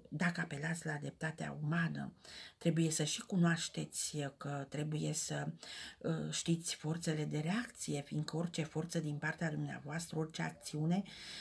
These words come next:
va naște o forță de reacțiune. Aceasta trebuie să o cunoașteți, să puteți să o anulați, să o puteți să o stăpâniți.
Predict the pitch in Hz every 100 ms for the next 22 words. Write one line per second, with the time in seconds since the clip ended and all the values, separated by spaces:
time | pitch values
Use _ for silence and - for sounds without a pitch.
0 | - 170 180 170 170 175 170 156 156 190
1 | 175 151 151 156 - - 254 190 - -
2 | - 202 185 175 175 175 165 151 139 147
3 | 156 - 214 - - - - - - 175
4 | 170 185 180 190 180 156 143 156 190 -
5 | - - 151 - 165 165 156 - - 170
6 | - 151 165 208 - -